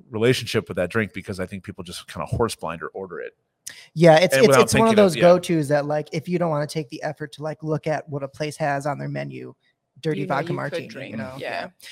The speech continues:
Speaker 2: 'Cause most all places can make them, but
Speaker 1: I understand why people like them. I just personally hate that drink.
Speaker 2: Yeah.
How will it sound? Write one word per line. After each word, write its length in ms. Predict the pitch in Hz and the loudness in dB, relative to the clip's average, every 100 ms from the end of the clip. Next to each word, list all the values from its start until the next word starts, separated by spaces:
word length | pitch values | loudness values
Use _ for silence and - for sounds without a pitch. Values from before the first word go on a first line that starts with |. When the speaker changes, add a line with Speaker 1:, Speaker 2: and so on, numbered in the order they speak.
| - | -2
Speaker 2:
'Cause 180 | 185 165 | 0 4
most 300 | 190 214 - | 6 6 4
all 220 | 175 165 | 4 6
places 380 | 160 151 139 156 | 4 -2 -4 -8
can 200 | - 127 | -12 -8
make 240 | 135 156 | -6 -6
them, 380 | - 160 156 156 - _ _ | -4 -2 -2 -6 -12 _ _
but 320 | 135 131 117 - - | -10 -8 -8 -8 -2
Speaker 1:
I 120 | 135 | 0
understand 400 | 135 - 123 117 | 0 -4 -4 -2
why 160 | 101 | -2
people 260 | 104 110 110 | -2 -6 -4
like 180 | 107 104 | -2 -4
them. 180 | 107 107 - | -8 -10 -6
I 180 | 85 | -6
just 260 | 90 85 - | -6 -10 -10
personally 440 | - 82 - - _ | -10 -10 -16 -18 _
hate 140 | _ _ | _ _
that 140 | _ | _
drink. 140 | _ _ | _ _
Speaker 2:
Yeah. 200 | 143 135 | -10 -8